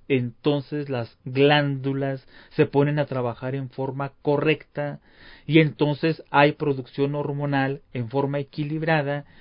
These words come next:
y eso nos da salud. Entonces, ese es el objetivo.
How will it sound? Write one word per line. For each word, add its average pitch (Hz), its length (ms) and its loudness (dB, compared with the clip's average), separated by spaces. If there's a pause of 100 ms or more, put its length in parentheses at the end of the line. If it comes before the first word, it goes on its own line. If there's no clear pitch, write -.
y 147 160 6
eso 156 240 2
nos 165 180 0
da 123 280 0 (340)
salud. 107 480 -10 (720)
Entonces, 190 400 0 (400)
ese 208 180 6
es 208 80 2
el 202 120 6
objetivo. 202 460 -2